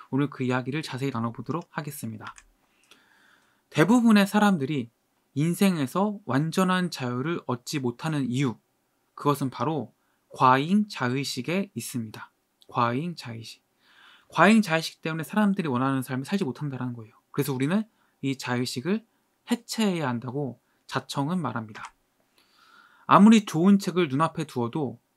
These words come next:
아무리 성공한 사람이 옆에 있어도 대부분의 사람들은 자신의 자의식을 보호하기 위해 온갖 방어 기제로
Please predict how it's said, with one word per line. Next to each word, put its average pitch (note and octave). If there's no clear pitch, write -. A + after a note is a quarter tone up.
아무리 F3
성공한 G#3+
사람이 E3
옆에 B2+
있어도 B2
대부분의 F3+
사람들은 D3+
자신의 D#3+
자의식을 C3+
보호하기 B2
위해 C3
온갖 D3+
방어 C3
기제로 B2